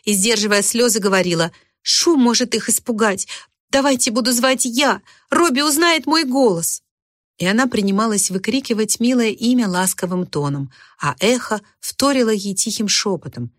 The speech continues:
и ветра охотно разносили её слова вокруг. Но ответа всё же не было. Небо заволокло облаками,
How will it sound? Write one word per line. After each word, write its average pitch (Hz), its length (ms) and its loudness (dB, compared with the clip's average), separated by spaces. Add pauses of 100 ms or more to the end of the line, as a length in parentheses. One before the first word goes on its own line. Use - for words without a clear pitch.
(600)
и 196 100 0
ветра 220 440 0 (160)
охотно 165 480 -4
разносили 151 560 -2
её 151 320 -4
слова 139 380 -6
вокруг. 135 400 -10 (1400)
Но 233 140 4
ответа 269 400 0
всё 208 240 0
же 196 140 0
не 139 200 0
было. 127 340 -12 (220)
Небо 220 280 2
заволокло 160 520 0
облаками, 208 720 -2